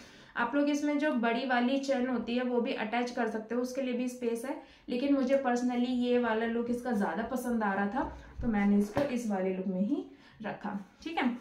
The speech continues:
उसके बाद आ जाते हैं हमारे next, अ, back पर, जो कि again एक small type clutch है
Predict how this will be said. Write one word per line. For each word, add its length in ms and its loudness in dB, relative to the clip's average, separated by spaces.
उसके 220 -2
बाद 260 6
आ 120 8
जाते 300 2
हैं 200 6
हमारे 580 4
next, 460 0
अ, 120 2
back 260 0
पर, 340 4
जो 200 4
कि 80 2
again 300 2
एक 460 2
small 400 2
type 380 0
clutch 300 0
है 220 0